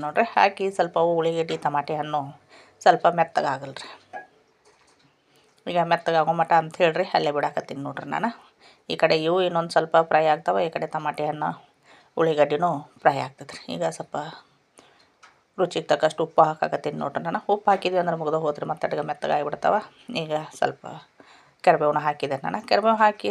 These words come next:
ಸ್ವಲ್ಪ ಅರಿಶಿನ ಹಾಕಾಕತ್ತೀನಿ ನೋಡ್ರಿ. ಅರಿಶಿನ ಹಾಕಿದಾದ್ಮೇಲೆ ಸ್ವಲ್ಪ ಮಿಕ್ಸ್ ಮಾಡ್ಕೊಂಡ್ರಿ ನಾವು. ಈಗ ಟಮಾಟೆ ಹಣ್ಣು, ಉಳ್ಳಾಗಡ್ಡಿ ಸ್ವಲ್ಪ ಮೆತ್ತಗಾಗಿರ್ತಾವಲ್ಲ, ಈಗ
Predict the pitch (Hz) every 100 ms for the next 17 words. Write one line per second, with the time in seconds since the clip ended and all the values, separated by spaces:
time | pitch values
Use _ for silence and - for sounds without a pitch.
0 | 196 175 165 165 160 - 175 156 135 135
1 | - 139 151 - 247 - _ _ - -
2 | - 196 220 202 185 180 180 175 170 214
3 | - 156 156 147 143 - 139 131 143 135
4 | 143 131 - _ _ _ _ _ _ _
5 | _ - 175 170 160 156 151 151 147 151
6 | 147 147 139 151 147 151 147 147 147 143
7 | 139 208 - - _ _ _ _ _ _
8 | _ _ _ _ _ -